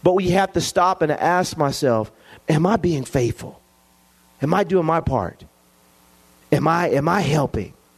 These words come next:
Because sometimes our blessings are being withhold, withheld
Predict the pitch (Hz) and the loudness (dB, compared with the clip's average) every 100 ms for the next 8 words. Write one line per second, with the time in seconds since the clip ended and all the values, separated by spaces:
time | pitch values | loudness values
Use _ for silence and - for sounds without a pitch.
0 | _ _ _ _ _ _ _ - 131 151 | _ _ _ _ _ _ _ -2 0 0
1 | - 226 254 196 170 151 143 - 143 120 | 2 0 0 0 0 0 -2 0 0 0
2 | 147 214 208 170 143 131 120 143 135 127 | 2 2 0 -4 0 0 0 0 0 0
3 | 120 - 220 202 110 90 92 - 139 131 | -2 0 0 2 2 0 -4 -8 -2 0
4 | - 208 196 110 104 | 0 2 2 2 -2